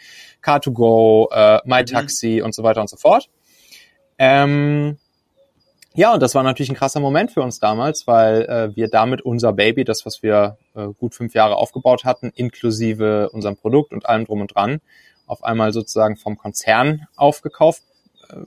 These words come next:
Speaker 1: gelassen haben. Und wir haben's damals auch so gemacht, ähm, dass meine beiden Mitgründer, äh, Hauke und David, so wie ich auch gesagt haben, wir machen das nur, wenn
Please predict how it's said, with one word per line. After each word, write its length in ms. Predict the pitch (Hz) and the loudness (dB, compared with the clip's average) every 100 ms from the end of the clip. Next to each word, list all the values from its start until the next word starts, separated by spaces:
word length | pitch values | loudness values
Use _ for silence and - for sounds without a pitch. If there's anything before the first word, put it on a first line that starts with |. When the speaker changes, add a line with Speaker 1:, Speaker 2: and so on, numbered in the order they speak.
| - - 156 | -18 -12 0
Speaker 1:
gelassen 460 | 165 165 - 165 | 2 2 0 -2
haben. 280 | 165 170 202 | 2 2 0
Und 140 | 156 | -4
wir 60 | 123 | -2
haben's 160 | 117 - | -2 0
damals 260 | 117 104 | -2 -2
auch 60 | 104 | -4
so 180 | 131 123 | -2 0
gemacht, 380 | 143 160 - _ _ _ _ _ _ _ | 0 -2 -4 _ _ _ _ _ _ _
ähm, 540 | - 113 113 110 110 - _ - | -6 -4 -4 -4 -6 -12 _ -10
dass 160 | 110 - | -8 -4
meine 160 | 110 104 | -2 2
beiden 240 | 107 110 | 2 2
Mitgründer, 680 | 113 - 120 117 113 113 - _ _ | -4 -4 0 2 4 2 -2 _ _
äh, 240 | 110 104 - _ - | -10 -8 -8 _ -4
Hauke 280 | 123 120 127 | -2 0 -2
und 140 | 113 110 | -2 2
David, 500 | 110 117 113 - - | 2 2 -2 -6 -14
so 220 | 120 104 | -10 -6
wie 140 | 107 - | -6 -2
ich 240 | 127 - | -4 -2
auch 140 | 135 - | -6 -4
gesagt 340 | 113 117 - | -2 -2 0
haben, 300 | 113 107 107 | 0 0 -2
wir 160 | 110 113 | -6 -4
machen 160 | 113 | -4
das 140 | 113 123 | -4 0
nur, 240 | 139 170 | 2 4
wenn 160 | 135 | 2